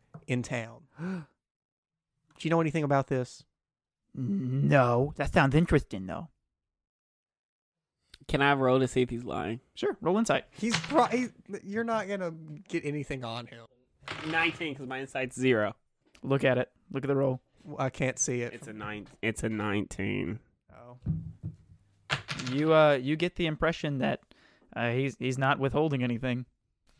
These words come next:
Speaker 2: He's
Speaker 3: Do
Speaker 2: being
Speaker 3: I
Speaker 2: straight
Speaker 3: get
Speaker 2: up.
Speaker 3: that? Okay.
Speaker 1: Well, uh,
Speaker 2: No, I, listen, I, I don't know anything about no, uh,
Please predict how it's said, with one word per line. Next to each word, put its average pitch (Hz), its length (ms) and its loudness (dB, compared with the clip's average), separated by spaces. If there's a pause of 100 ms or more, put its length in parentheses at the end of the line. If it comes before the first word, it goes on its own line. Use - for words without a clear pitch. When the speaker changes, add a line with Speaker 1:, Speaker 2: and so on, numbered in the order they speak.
(180)
Speaker 2:
He's 135 140 -4
Speaker 3:
Do 139 100 6
Speaker 2:
being 139 100 10
Speaker 3:
I - 40 8
Speaker 2:
straight 143 160 6
Speaker 3:
get 147 100 6
Speaker 2:
up. 135 100 4 (1000)
Speaker 3:
that? 127 100 -4
Okay. 113 220 -2 (600)
Speaker 1:
Well, 143 440 0
uh, 131 300 -4
Speaker 2:
No, 151 180 6
I, 135 200 4
listen, 127 300 2
I, 135 260 4
I - 40 8
don't 139 120 6
know 139 120 6
anything 135 260 2
about 127 220 4
no, 127 240 2
uh, 117 180 4